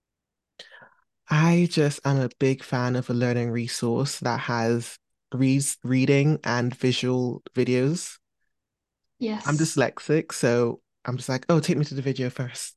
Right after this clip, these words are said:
Speaker 1: <laughs>
Speaker 2: Yeah. And sometimes it's easier to have it broken down by, you know, another person kind of in a more conversational style, more step by step.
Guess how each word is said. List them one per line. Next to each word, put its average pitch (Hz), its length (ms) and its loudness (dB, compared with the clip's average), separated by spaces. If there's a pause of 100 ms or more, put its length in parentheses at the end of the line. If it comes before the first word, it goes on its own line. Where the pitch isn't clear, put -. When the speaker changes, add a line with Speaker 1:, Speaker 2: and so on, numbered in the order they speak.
Speaker 1:
<laughs> - 0 - (1000)
Speaker 2:
Yeah. 175 280 -6 (1200)
And 269 100 6
sometimes 302 360 4
it's - 140 -8
easier 247 260 8
to 254 100 0
have 226 160 4
it 214 140 4
broken 214 260 8
down 196 300 4
by, 180 540 2 (420)
you 220 100 2
know, 202 80 2
another 185 260 -2
person 190 460 -4
kind 190 160 0
of 170 80 -2
in 180 80 0
a 180 100 -2
more 190 220 0
conversational 185 800 2
style, 190 540 4
more 180 160 -2
step - 320 -6
by 135 100 2
step. - 400 2